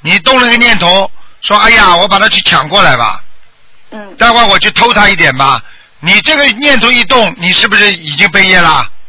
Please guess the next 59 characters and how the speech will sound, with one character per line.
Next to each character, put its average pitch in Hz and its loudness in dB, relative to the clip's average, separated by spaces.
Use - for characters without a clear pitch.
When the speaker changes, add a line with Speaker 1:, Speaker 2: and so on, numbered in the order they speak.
Speaker 2:
是 - -16
啊。 196 -14
Speaker 1:
你 196 -6
看 254 0
见 254 2
人 240 2
家 247 2
马 208 2
路 214 -2
上 214 2
女 196 -2
孩 214 2
子 233 -2
穿 226 0
得 214 2
很 185 -4
漂 247 2
亮 220 2
的 202 0
话， 202 0
你 214 -2
跑 196 0
过 214 -2
去， 202 2
我， 185 0
我 226 -2
走 196 0
过 220 0
去， 214 0
啊， 185 2
我 226 2
把 208 2
她 196 2
拉 226 2
到 220 2
边 220 2
上 208 2
去， 165 -4
我 208 0
怎 208 0
么 214 0
样， 226 4
怎 180 0
么 196 2
样， 202 4
你 202 -2
是 302 0
不 285 -2
是 247 4
已 226 2
经 220 0
犯 226 2
业 220 2
了？ 190 4
Speaker 2:
嗯。 196 -18
Speaker 1:
好 - -8
了。 156 -2
Speaker 2:
是 - -14
啊， 190 -14